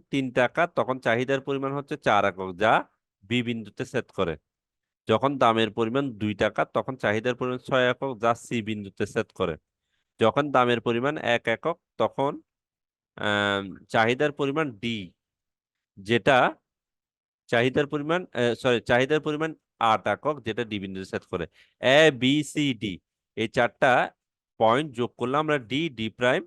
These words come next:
রেখা পাই, যেটা ডি, ডি প্রাইম চাহিদা রেখা পাই। ঠিক আছে? ক্লিয়ার? সবাই লিখতে পারবে লেখাটা? লেখাটা, এই লেখাগুলো মুখস্থ করার কোনো দরকার নাই। যখন একটা, দুইটা, তিনটা গ্রাফ আমরা লিখবো বা পড়বো,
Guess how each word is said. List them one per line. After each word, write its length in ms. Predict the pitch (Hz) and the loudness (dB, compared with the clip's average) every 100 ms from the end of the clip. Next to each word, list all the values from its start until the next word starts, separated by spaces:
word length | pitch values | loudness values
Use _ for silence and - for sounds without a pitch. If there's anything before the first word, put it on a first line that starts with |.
| _ _ _ _ - | _ _ _ _ -6
রেখা 480 | 107 110 - 175 | 0 0 0 -4
পাই, 280 | - - 90 78 _ _ _ _ _ _ _ _ _ _ _ _ | -2 -4 -6 -8 _ _ _ _ _ _ _ _ _ _ _ _
যেটা 380 | 98 117 160 175 | -8 -6 0 -2
ডি, 240 | 123 120 | 0 -4
ডি 180 | 110 113 | -2 -6
প্রাইম 280 | - 131 160 | -2 -2 0
চাহিদা 380 | 156 107 107 110 | 0 0 0 0
রেখা 200 | 110 113 | 0 -4
পাই। 220 | - 85 - _ _ _ _ - | -6 -10 -12 _ _ _ _ -6
ঠিক 120 | 123 | -4
আছে? 220 | 143 202 143 - _ _ _ _ _ _ _ _ _ _ _ _ _ _ _ _ - | -2 0 -2 -4 _ _ _ _ _ _ _ _ _ _ _ _ _ _ _ _ -2
ক্লিয়ার? 240 | 139 170 | 4 4
সবাই 280 | - 127 143 | 4 2 4
লিখতে 300 | 139 131 151 | 2 -4 0
পারবে 260 | 143 143 147 | 2 2 2
লেখাটা? 420 | 120 131 135 156 | 0 -2 -4 -2
লেখাটা, 440 | 123 113 147 185 | -2 -4 -6 -4
এই 120 | 190 135 | -4 -2
লেখাগুলো 500 | 117 131 139 143 156 | -4 -4 -8 -8 -8
মুখস্থ 380 | 120 131 - | -8 -10 -6
করার 280 | 143 156 170 | -4 -2 -2
কোনো 260 | 170 151 165 | -2 -2 2
দরকার 320 | 139 107 101 | 4 2 2
নাই। 160 | 95 92 | -2 -2
যখন 260 | 98 107 127 | 0 0 -2
একটা, 320 | 110 - 123 | -4 -2 -2
দুইটা, 300 | 110 110 123 | -2 -4 -4
তিনটা 320 | - 104 107 | -4 -6 -4
গ্রাফ 280 | 110 113 117 | -2 -2 0
আমরা 200 | 107 110 | -2 -4
লিখবো 340 | 110 95 - 120 | -6 -8 -4 -2
বা 120 | 113 107 | 0 0
পড়বো, 360 | 101 92 110 | -2 -2 -2